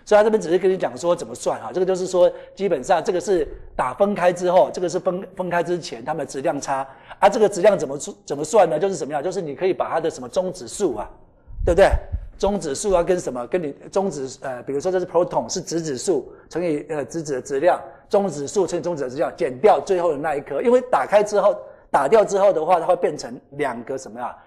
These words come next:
两，两个，两个化合，两个原，两个分子，就加，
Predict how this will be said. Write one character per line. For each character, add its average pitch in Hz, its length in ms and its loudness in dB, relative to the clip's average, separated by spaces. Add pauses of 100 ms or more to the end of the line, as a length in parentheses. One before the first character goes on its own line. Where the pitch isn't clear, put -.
(200)
两， 139 240 -2 (100)
两 139 200 -2
个， 143 340 -4 (100)
两 139 140 -8
个 123 80 -8
化 160 240 4
合， 139 200 -6
两 131 120 -10
个 139 60 -4
原， 143 260 -4 (260)
两 143 200 0
个 143 100 -2
分 175 240 2
子， 117 160 -12 (360)
就 170 80 -2
加， 175 260 4